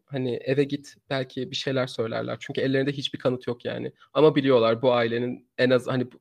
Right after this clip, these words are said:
yapmadılarsa en azından bir, hani en azından bir parmakları var yani. Bundan eminler. Jen buna tamam diyor. E, dinleme cihazını takıyorlar ve, e, Steven'ın evine gidiyor. Steven'ın evinde o gün tüm aile yemek yiyecekler, akşam yemeği. Yemek boyunca işte böyle Jen hani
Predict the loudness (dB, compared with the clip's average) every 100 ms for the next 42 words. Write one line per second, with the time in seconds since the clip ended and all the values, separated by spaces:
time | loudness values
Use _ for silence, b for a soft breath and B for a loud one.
0 | -4 -2 0 -2 2 2 2 -2 -2 -2
1 | -2 -4 -6 b _ -4 -2 -2 -2 0
2 | 2 2 0 0 -4 -2 -2 -2 -4 -2
3 | -4 -6 -6 -10 -10 -4 -2 -2 -4 -6
4 | -10 -16 _ -4 0 2 2 2 2 0
5 | 2 0 0 0 -2 -8 -8 -4 -2 -2
6 | 0 0 0 -4 -6 -2 0 0 0 0
7 | 0 0 -2 -6 -2 0 0 0 -4 -6
8 | -6 -6 -6 -4 -2 -2 0 0 0 -4
9 | -10 -10 -4 0 0 0 0 -2 -4 -8
10 | -12 -8 -8 -8 -8 -8 -8 -12 -14 -2
11 | 2 2 2 0 0 0 -2 -4 -4 -2
12 | -2 -2 0 -2 -2 -8 -8 -6 -6